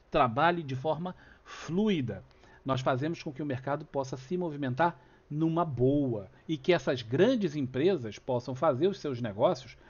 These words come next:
pagando menos. Pagando menos, sim, por causa de te-, eles terem menos spread. Então,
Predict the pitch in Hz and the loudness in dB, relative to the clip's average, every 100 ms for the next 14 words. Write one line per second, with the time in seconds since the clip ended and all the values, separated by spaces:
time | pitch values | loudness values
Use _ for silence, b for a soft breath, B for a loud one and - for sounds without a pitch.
0 | b _ 165 151 147 165 190 185 143 170 | b _ 6 6 4 0 0 0 2 0
1 | 131 - - _ _ _ _ _ _ _ | -2 -8 -20 _ _ _ _ _ _ _
2 | _ _ _ _ - 139 123 127 143 180 | _ _ _ _ 0 2 4 2 2 0
3 | 143 135 120 - 185 175 127 131 120 120 | 0 0 -4 -4 -4 -4 -8 -4 -2 -4
4 | 117 139 123 127 135 127 131 131 135 - | -6 -8 -8 -6 -2 0 0 -2 -4 -14
5 | - 151 127 - - B B B B 139 | -8 -4 -4 -6 -18 B B B B -4
6 | 214 | -2